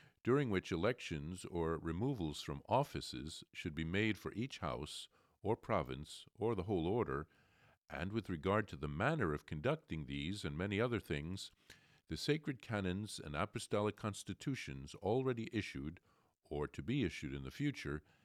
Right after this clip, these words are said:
together with the statutes passed by the chapters themselves concerning the government of the order, must strictly be observed.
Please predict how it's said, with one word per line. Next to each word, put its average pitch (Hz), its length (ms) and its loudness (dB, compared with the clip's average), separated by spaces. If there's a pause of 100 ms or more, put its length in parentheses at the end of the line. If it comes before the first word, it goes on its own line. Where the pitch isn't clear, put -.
(240)
together 123 340 4
with 104 140 -2
the 98 80 -10
statutes - 840 -2
passed - 400 -4
by 92 140 2
the 78 80 0
chapters 95 520 -4
themselves 85 720 0 (380)
concerning 127 520 0
the 82 60 -2
government 110 520 2
of 69 80 -6
the 73 100 -2
order, 71 320 0 (340)
must 80 400 -2
strictly 67 680 -2 (160)
be 78 320 0 (120)
observed. 71 680 -2